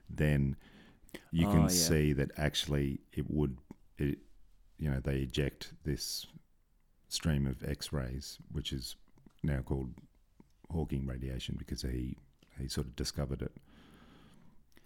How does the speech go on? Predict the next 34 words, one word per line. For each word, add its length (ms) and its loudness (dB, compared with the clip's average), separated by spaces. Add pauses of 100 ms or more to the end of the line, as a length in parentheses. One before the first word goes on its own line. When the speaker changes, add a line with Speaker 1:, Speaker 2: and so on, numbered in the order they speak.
(340)
Speaker 2:
I 60 -2
don't 100 2
think 120 2
I 80 2
can 120 2
keep 180 0
up 120 2
with 120 -2
your 180 0 (180)
<laughs> 200 -18
cosmology, 760 0
man. 360 -2
Speaker 1:
<laughs> 80 -14
Speaker 2:
I 680 -2
need 80 2
to 80 2
do 160 4
some 220 0
homework. 480 0 (180)
Speaker 1:
Oh, 60 4
Speaker 2:
You're 80 6
gonna 160 8
have 160 8
Speaker 1:
sorry. 60 0
Speaker 2:
to 100 6
recommend 560 6
a 40 4
book 340 2
to 160 4
me 240 2
so 180 -6
I 100 2
can 160 -2
Speaker 1:
Well, 380 10